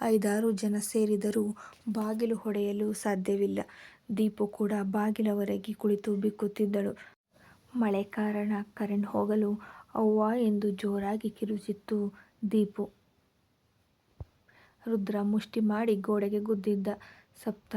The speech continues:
ಏನೋ ಯೋಚಿಸಿ ಜಗ್ಗನ ಕೂಗಿ ಪಕ್ಕದ ಮನೆಯಿಂದ ಏಣಿ ತರಲು ಕಳುಹಿಸಿದಳು. ಅವ ಒಂದೇ ಗಳಿಗೆಯಲ್ಲಿ ಏಣಿ ಹಿಡಿದು ಬಂದಿದ್ದ. ಅದಾಗಲೇ ಅಕ್ಕಪಕ್ಕದ ಮನೆ ಜನ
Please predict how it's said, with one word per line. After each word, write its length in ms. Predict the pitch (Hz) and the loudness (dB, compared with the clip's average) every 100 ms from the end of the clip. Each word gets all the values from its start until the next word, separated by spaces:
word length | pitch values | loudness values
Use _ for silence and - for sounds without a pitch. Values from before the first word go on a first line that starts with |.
| 202 | 0
ಏನೋ 480 | 208 208 208 226 233 | 2 2 2 2 2
ಯೋಚಿಸಿ 880 | 202 208 208 196 220 202 208 - - | 2 0 -2 -6 0 0 -2 -8 -8
ಜಗ್ಗನ 380 | 220 208 202 214 208 | 0 0 2 0 0
ಕೂಗಿ 420 | - 220 202 208 | 2 0 2 -2
ಪಕ್ಕದ 460 | 202 220 - 196 202 | -2 -10 -6 -4 0
ಮನೆಯಿಂದ 440 | 202 202 202 202 | 0 0 0 0
ಏಣಿ 360 | 202 208 208 202 | 2 2 2 0
ತರಲು 360 | 202 202 196 196 | -2 -4 -4 -4
ಕಳುಹಿಸಿದಳು. 960 | 202 196 202 196 196 190 190 - - _ - | -2 -4 -4 -4 -2 -2 -4 -8 -20 _ -4
ಅವ 160 | 208 208 202 | 0 0 0
ಒಂದೇ 400 | 208 202 214 226 | 0 2 2 2
ಗಳಿಗೆಯಲ್ಲಿ 640 | 214 202 208 202 202 202 | 0 0 0 2 2 2
ಏಣಿ 240 | 202 208 | 4 2
ಹಿಡಿದು 340 | 202 208 202 202 | 2 0 -2 -2
ಬಂದಿದ್ದ. 460 | 202 196 196 190 - - - - - | -2 -2 -2 -2 -6 -10 -20 -16 -4
ಅದಾಗಲೇ 520 | 208 202 202 202 202 | 0 2 2 0 0
ಅಕ್ಕಪಕ್ಕದ 680 | 202 - 208 - 196 - 202 | -2 -6 -10 -8 -10 -6 -2
ಮನೆ 320 | 202 202 202 202 | 0 0 -2 -2
ಜನ 240 | 202 | -2